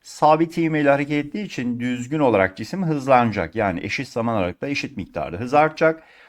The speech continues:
O zaman grafiğimizin eğimi sabit olacak. Hız zaman grafiğin eğimi, çünkü ivmeyi veriyor. İvme sabit olduğu için eğim sabit olacak.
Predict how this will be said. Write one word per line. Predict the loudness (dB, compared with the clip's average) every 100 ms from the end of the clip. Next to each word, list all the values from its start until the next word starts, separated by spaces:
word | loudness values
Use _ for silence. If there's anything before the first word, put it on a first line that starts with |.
| _
O | -6
zaman | -2 0 2
grafiğimizin | 0 0 0 0 0 -4 0
eğimi | 0 0 -2
sabit | -4 -2 0 -2
olacak. | -4 -2 -4 -4
Hız | -6
zaman | -4 -4 -4
grafiğin | -4 -6 -6 -8
eğimi, | -4 -4 -2 -4 -4 _ _
çünkü | -12 -8 -6
ivmeyi | -4 -2 0 2
veriyor. | 2 2 0
İvme | -2 -2 -4
sabit | 0 2 2 -4
olduğu | -4
için | -6 -4
eğim | -2 -2 -4
sabit | 2 2 2 -2
olacak. | -6 -6 -8 -16